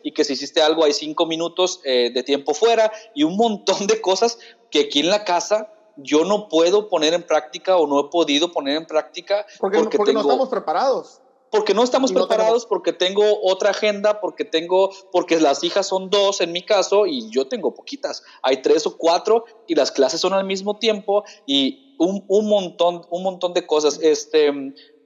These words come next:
Speaker 1: a-, Américo, aprovechando tu situación como psicólogo y en, en educación, ¿cuáles crees tú, eh, qué crees que vamos a ver al final de este ejercicio que estamos viviendo tan, tan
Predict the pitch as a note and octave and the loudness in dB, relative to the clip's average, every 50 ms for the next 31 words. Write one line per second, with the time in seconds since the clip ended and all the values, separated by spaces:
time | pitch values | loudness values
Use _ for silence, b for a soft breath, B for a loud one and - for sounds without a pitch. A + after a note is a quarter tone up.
0 | _ - E3+ E3+ E3 D#3+ E3+ E3 D#3+ E3+ F#3 F#3 F3+ F3+ F3+ E3 E3 F3+ E3 E3 | _ -2 0 0 0 2 2 0 0 2 2 0 0 0 0 -2 2 2 2 2
1 | D#3 D#3 - F#3 F#3 G3 G3 G#3+ G#3+ G#3+ - - F#3 E3 F3 E3+ D#3+ D3+ - E3 | 2 2 0 -2 -2 0 0 0 0 0 -2 -4 -6 -4 -4 -4 -4 -4 -6 -6
2 | E3+ F3+ F#3+ F3+ F3 D#3+ - C#3 B2+ - F3 F#3 F#3+ G3+ G#3 G#3 G#3+ A3 G#3+ G#3+ | -8 -8 -4 -4 -4 -4 -4 -8 -4 0 0 2 2 2 2 2 2 0 0 -2
3 | - _ _ E3 D#3 D3+ D3 C#3 - C#3+ C#3 C3+ C#3 C3 C3 C3 B2+ B2+ B2 - | -10 _ _ -2 0 0 0 0 -2 -4 -4 -2 0 0 0 0 -2 -4 -4 0
4 | - D#3+ C#3+ C3+ B2+ b b b b b _ _ _ _ _ - F3 F3+ G3 G#3+ | 0 2 2 0 -2 b b b b b _ _ _ _ _ 0 0 2 4 2
5 | A3 G#3+ - - - - G3 G3 G3 - - _ - F3+ F3 F#3 G3+ - _ _ | 0 0 -4 -6 -2 0 2 2 0 -2 -6 _ -2 0 0 -2 -2 -6 _ _
6 | _ _ _ _ _ _ - - - - - - F3+ F#3 G3+ G3+ G3 - - G#3 | _ _ _ _ _ _ -14 -12 -12 -8 -6 -6 -4 0 0 0 0 2 0 0
7 | G3 F#3+ G3 G3 - - D3+ C3 C#3+ D3 D3+ E3 E3 F3+ - - _ _ _ _ | 2 0 0 -2 -2 0 0 2 4 4 4 2 0 -2 -8 -16 _ _ _ _
8 | - D3+ D3 - D3+ C#3 D3 D#3 D#3+ E3 E3+ E3+ E3+ E3 E3+ - F#3 - - C#3 | -4 -4 -2 -2 -2 -2 0 0 2 2 4 4 2 2 0 -2 -4 0 0 -2
9 | B2 - - - F3 E3+ - - E3+ - D3+ C#3 - C#3 D3 D#3+ D#3+ D#3 C#3 B2+ | -2 -2 -6 -6 -6 -6 -4 -4 -4 -6 -6 -6 -6 -4 -4 -4 -4 -6 -6 -4
10 | C3 C3 C3+ C#3 C#3+ D3 D3+ D3+ b b b b b _ _ _ - C3+ C3 B2+ | -2 -2 -2 -2 0 0 0 -2 b b b b b _ _ _ 0 0 0 0
11 | B2 A#2+ - C3+ B2+ B2 A#2+ A#2+ A#2+ A#2+ A#2 A2+ G#2+ | -2 -4 -2 -2 0 0 -2 -4 -8 -8 -10 -12 -14